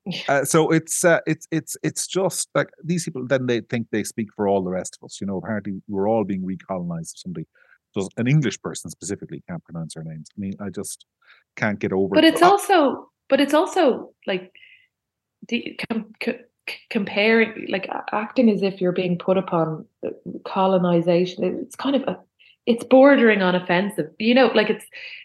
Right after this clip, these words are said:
Speaker 1: you're, you're taking your minute irritation in your day-to-day life and making it into this huge issue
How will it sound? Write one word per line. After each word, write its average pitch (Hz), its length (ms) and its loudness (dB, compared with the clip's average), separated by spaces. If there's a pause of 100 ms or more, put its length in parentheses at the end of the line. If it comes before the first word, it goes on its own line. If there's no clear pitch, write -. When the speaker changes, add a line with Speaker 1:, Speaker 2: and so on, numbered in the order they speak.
Speaker 1:
you're, 220 300 6
you're 214 160 6
taking 247 360 2
your 185 160 2
minute 175 560 2 (920)
irritation 175 1080 0 (360)
in 170 80 0
your 156 100 2
day-to-day 165 560 2
life 156 440 -2 (340)
and 180 140 2
making 185 320 2
it 170 260 -2
into 170 220 -2
this 156 220 -4 (240)
huge 214 540 0
issue 165 380 0